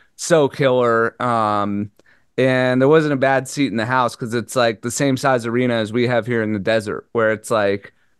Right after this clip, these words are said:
the two hundred levels are, like, ten rows or something, and so every seat's great. And, uh, yeah, I mean, for, for the,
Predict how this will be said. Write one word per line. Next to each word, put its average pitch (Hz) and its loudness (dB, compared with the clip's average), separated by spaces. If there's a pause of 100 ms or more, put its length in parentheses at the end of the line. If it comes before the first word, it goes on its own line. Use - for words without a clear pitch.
(160)
the 135 -2
two 151 0
hundred 135 0
levels 117 0
are, 113 -2
like, 104 -2
ten 123 -2
rows 117 2
or 95 -4
something, 104 -4
and 113 -4
so 117 2
every 123 0
seat's 127 -4
great. 123 0
And, 113 -4 (520)
uh, 107 0 (560)
yeah, 147 4
I 117 -4
mean, 120 -2
for, 120 2 (220)
for 123 2 (880)
the, 123 0